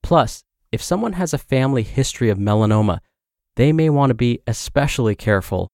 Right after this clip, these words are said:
before exposing their skin to direct sunlight. So, it's best to talk to a dermatologist to see what they would recommend for you.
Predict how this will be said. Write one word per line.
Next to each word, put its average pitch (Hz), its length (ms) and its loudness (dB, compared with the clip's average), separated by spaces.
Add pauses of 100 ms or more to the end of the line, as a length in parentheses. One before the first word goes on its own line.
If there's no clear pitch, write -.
(140)
before 113 240 0
exposing 107 500 0
their 107 120 2
skin 101 480 0
to - 140 -14
direct 95 260 0
sunlight. 101 500 -2 (480)
So, 120 300 2 (500)
it's - 180 -6
best - 360 -2
to 143 60 -4
talk 120 280 -2
to 107 140 -2
a 101 40 0
dermatologist 110 920 0 (300)
to 120 80 -4
see 131 200 0
what 107 200 0
they 139 120 4
would 135 160 4
recommend 95 600 0
for - 160 -4
you. 92 240 0